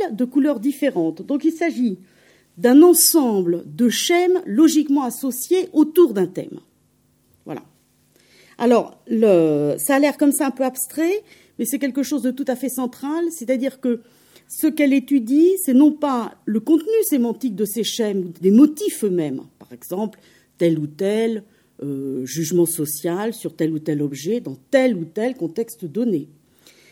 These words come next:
Mais elle utilise, elle étudie la grammaire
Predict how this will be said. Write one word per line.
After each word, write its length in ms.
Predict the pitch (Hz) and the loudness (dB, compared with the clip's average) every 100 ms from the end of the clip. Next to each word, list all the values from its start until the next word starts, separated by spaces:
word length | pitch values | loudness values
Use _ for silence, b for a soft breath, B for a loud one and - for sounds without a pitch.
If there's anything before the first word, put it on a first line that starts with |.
| b | b
Mais 80 | 208 | 0
elle 140 | 262 302 | 2 2
utilise, 640 | 320 320 311 285 226 190 | 4 2 4 2 2 -2
elle 160 | - 262 | 0 2
étudie 680 | 302 311 254 233 240 202 - _ | 2 0 0 -2 -2 -2 -8 _
la 180 | 208 214 | -4 -2
grammaire 880 | 202 208 311 294 294 247 202 175 151 | -2 2 6 8 6 2 -2 -4 -8